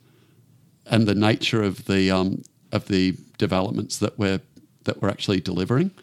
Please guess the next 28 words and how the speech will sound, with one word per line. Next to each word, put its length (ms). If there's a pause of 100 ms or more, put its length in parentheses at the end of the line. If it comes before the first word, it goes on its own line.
(720)
Um, 280 (120)
I 120
would 120
say 260
if 120
you 120
went 200
through 240 (200)
Park 300
Life, 220
for 100
instance, 540 (520)
um, 320
I 80
can't 220
remember. 300
I 60
think 180
it 40
was 120
sixty 440
odd 160 (480)
dwellings 400
from 240
memory, 280
something 280
like 160
that. 160